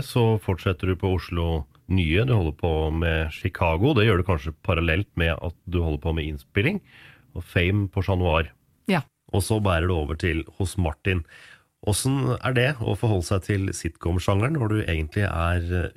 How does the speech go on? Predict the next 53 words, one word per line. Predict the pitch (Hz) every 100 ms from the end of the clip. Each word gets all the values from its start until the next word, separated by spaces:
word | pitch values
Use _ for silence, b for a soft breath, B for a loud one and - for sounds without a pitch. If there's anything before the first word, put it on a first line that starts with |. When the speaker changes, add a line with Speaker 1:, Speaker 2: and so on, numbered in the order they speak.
| -
Speaker 1:
utdannet | 76 76 85 80
danser, | 92 87 69 - 127
men | 131 95
her | - 92
så | - 92 87 -
er | 82
det | 80
liksom | - -
et | 82 - - 82 -
helt | 85 90
annet | 95 - 76 - -
univers | 85 80 92 - -
å | 85
forholde | 92 78
seg | 73 90
til? | 131 - _
Speaker 2:
For | 320
meg | 254 285
var | 226
det | 180
jo | 190
noe | 233
nytt, | 226 277 _ - - - -
som | 220 208
du | 233
sier, | 226 233 196
ikke | 226 240
sant? | 262 254
Du | 220
skal | 214 220
spille | - 214 170
for | -
kamera | - 165 147 175 247
fordi | - 190
vi | 190
lager | 196 165 156
en | 180
T | - 185
V-produksjon, | 147 170 165 220 233
men | 202 160
bak | 156 202
kamera | - 139 151 196
sitter | 175 - 170
det | 170
jo |
et | 185
svært | - - 139 202 -
publikum | 170 156 165 247 254
som | 220 202
skal | - 190
gi | 160
deg | 156 165
respons. | 190 - 233 311 -